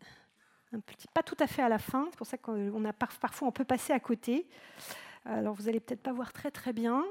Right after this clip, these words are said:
mais ici, vous voyez, là aussi, on a peut-être cherché à le cacher un petit peu, parce que d'habitude les ex libris, ils sont sur la page de titre ou à la fin. Là, il a été caché, l'ex libris, vous voyez ici, il y avait une petite ligne blanche. Donc il y a un des possesseurs, alors celui qui en fait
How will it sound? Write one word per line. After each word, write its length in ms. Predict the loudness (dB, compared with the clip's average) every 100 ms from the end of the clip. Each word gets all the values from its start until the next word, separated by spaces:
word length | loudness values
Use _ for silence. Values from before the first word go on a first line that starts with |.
| 0
mais 160 | 0 0
ici, 300 | -2 0 -2
vous 260 | -4 _
voyez, 260 | 2 2 2
là 140 | 8 8
aussi, 220 | 8 4 2 0 -20 -20 -2
on 60 | 4
a 80 | 6
peut-être 200 | 4 4
cherché 340 | 0 2 4
à 40 |
le 80 | 4
cacher 420 | 4 2 2 2
un 120 | 2 2
petit 160 | 0
peu, 180 | 0 0
parce 140 | 0
que 180 | -2 0
d'habitude 360 | 2 0 4 4
les 140 | 6
ex 140 | 4 4
libris, 280 | 4 4 2
ils 60 |
sont 140 | -4 -4
sur 140 | 0
la 100 | 2
page 180 | 2 0
de 80 | 0
titre 300 | 2 2 4
ou 80 |
à 40 | 4
la 120 | 4
fin. 280 | 0 4 4 4 -2 -20 -20 -14 2
Là, 280 | 8 8 8
il 140 | 8
a 40 |
été 220 | 6 6 2
caché, 440 | 4 4 4 4
l'ex 240 | 4 4
libris, 260 | 0 2 2
vous 60 | 2
voyez 260 | 2 0 -2
ici, 360 | -6 -4 -6 -2
il 40 | 2
y 20 |
avait 180 | 4 4
une 140 | 4
petite 540 | 0 _ -16 -16 -10 2
ligne 260 | 6 6
blanche. 560 | 6 2 2 -2 -6 -8 -14 -20 -8
Donc 260 | -4 -4 2
il 40 |
y 20 | 2
a 180 | 2
un 140 | 2 2
des 120 | 2
possesseurs, 540 | 2 -2 0 0 2
alors 220 | 2 0 0
celui 300 | 2 6 4
qui 180 | 4
en 60 | 2
fait 280 | 4 2